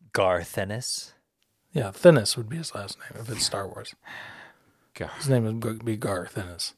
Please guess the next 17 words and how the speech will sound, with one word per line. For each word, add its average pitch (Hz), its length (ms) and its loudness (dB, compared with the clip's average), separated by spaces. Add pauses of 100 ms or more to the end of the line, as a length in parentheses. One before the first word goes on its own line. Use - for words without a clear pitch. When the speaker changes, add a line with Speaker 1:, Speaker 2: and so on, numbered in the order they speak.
(540)
Speaker 2:
'Cause 131 140 -4
Garth 170 420 10 (500)
Ennis 135 520 4 (220)
Speaker 3:
<laughs> - 240 -20
Speaker 2:
is 123 380 4 (520)
not 135 200 10
a 113 60 6
Star 120 200 6
Wars 98 200 0
<laughs> - 60 -2
name. 120 80 0 (1200)
Speaker 1:
It's - 80 -20
pretty 80 180 -4
close. 82 380 -6 (320)
Speaker 2:
So, 147 320 8 (160)
yeah, 151 260 10
that, 131 240 6